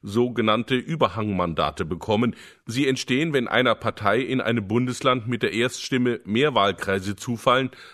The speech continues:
als ihr nach dem Zweitstimmenergebnis insgesamt Sitze zustehen. Die zusätzlichen Sitze sind quasi eine Zugabe.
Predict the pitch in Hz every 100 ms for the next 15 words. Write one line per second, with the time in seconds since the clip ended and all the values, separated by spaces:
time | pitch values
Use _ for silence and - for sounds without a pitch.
0 | - 117 120 127 120 147 135 - - 104
1 | 98 - 113 107 92 95 110 - 113 101
2 | - 123 104 - 101 82 82 80 - 87
3 | 95 82 107 95 - 98 80 76 _ -
4 | - _ _ 82 - 139 143 131 120 104
5 | 98 131 156 135 117 104 - - 87 90
6 | 104 101 - _ - 92 98 120 - 135
7 | 92 69 67 73